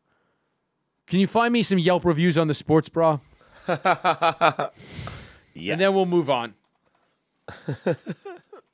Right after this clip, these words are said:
Speaker 1: We spent too much time talking about this.
Speaker 2: Um, all right, let's see here. Okay. The sports bra, Portland.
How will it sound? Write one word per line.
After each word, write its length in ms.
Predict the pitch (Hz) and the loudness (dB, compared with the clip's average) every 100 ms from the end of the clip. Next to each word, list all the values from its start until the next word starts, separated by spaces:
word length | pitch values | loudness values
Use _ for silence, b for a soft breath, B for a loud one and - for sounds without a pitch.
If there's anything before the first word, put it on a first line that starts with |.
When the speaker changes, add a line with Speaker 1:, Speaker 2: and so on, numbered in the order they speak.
| _ _ _ - | _ _ _ -6
Speaker 1:
We 100 | 151 | -4
spent 260 | 139 160 143 | 0 0 2
too 140 | 147 | 2
much 160 | 135 117 | 0 0
time 220 | 117 95 | -2 -2
talking 300 | - 85 - | -4 -6 -8
about 220 | - - | -18 -20
this. 240 | - - - _ _ _ | -20 -20 -20 _ _ _
Speaker 2:
Um, 680 | 95 98 95 92 90 90 87 _ - | -4 0 0 -2 -6 -12 -18 _ -2
all 140 | 107 | -2
right, 160 | 92 - | 0 -2
let's 240 | 113 - | -6 -6
see 240 | - 98 87 | -10 -10 -8
here. 360 | 87 80 - _ - | -8 -10 -16 _ -14
Okay. 300 | 87 - - _ _ 85 | -14 -16 -20 _ _ -20
The 140 | 87 | -20
sports 440 | - - 110 117 - | -20 -6 -4 -4 -4
bra, 540 | 110 107 104 101 101 _ _ _ _ _ _ _ _ _ _ _ _ _ _ | 2 2 2 0 -6 _ _ _ _ _ _ _ _ _ _ _ _ _ _
Portland. 720 | - 101 101 - 95 90 90 | -16 -12 -12 -12 -14 -16 -20